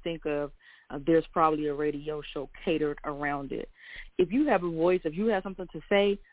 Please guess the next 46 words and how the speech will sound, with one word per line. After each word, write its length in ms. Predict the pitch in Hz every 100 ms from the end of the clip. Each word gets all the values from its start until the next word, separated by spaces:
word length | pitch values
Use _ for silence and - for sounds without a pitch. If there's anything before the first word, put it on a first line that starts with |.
| _
also 480 | 190 202 202 196 185
encourage 360 | 180 - 196 180
you 120 | 196
to 60 | 175
s-, 60 | - -
maybe 300 | 196 196 185
start 280 | 190 165
your 120 | 170 170
own 240 | 185 170 -
show, 240 | 143 131 - - - -
and 80 | 165
you 60 |
can 140 | 156 151
start 220 | - 175
it 100 | 175
off 180 | 165 160 -
for 100 | 135 -
free. 380 | 160 135 139 - _ - - _ -
Um, 220 | 151 143 - - _ -
anybody 600 | 196 208 185 180 180 175 -
can 380 | 165 156 156
get 220 | 147 175 -
thirty 280 | 175 175 180
minutes 360 | 170 170 156 147
of, 120 | 156 143
uh, 140 | 147 -
airtime 560 | 170 - - 170 165
in 100 | 151 - -
certain 480 | 175 160 156 147 143 _ _ - _ _
pockets, 360 | - 185 165 147 _
uh, 180 | 143 160
throughout 360 | - 185 170 -
the 80 | 156
day. 380 | 165 180 190 220 - _ _ - - _ -
So 220 | - -
if 120 | - 160
you 200 | 175 226 247
feel 120 | 226
like 200 | 214 214
that, 160 | 196
uh, 100 | 190
you're 220 | 180 185 220
capable 540 | - 220 220 202 214
of 120 | 196
doing 300 | 185 220 226
that, 220 | 226 226